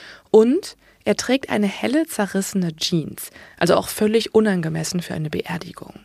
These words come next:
Die Mutter schickt den Sohn also nochmal nach oben, er soll die Hose wechseln.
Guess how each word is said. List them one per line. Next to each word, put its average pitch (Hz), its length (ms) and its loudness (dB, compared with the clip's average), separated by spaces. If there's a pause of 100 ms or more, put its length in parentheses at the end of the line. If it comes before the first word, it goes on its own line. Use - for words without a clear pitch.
(640)
Die 214 60 4
Mutter 330 280 8
schickt - 300 4
den 208 160 6
Sohn 190 240 4
also 175 180 4
nochmal 165 320 2
nach 160 180 -2
oben, 147 380 4
er 78 100 -2
soll 151 120 2
die 165 180 2
Hose 165 340 6
wechseln. 220 480 2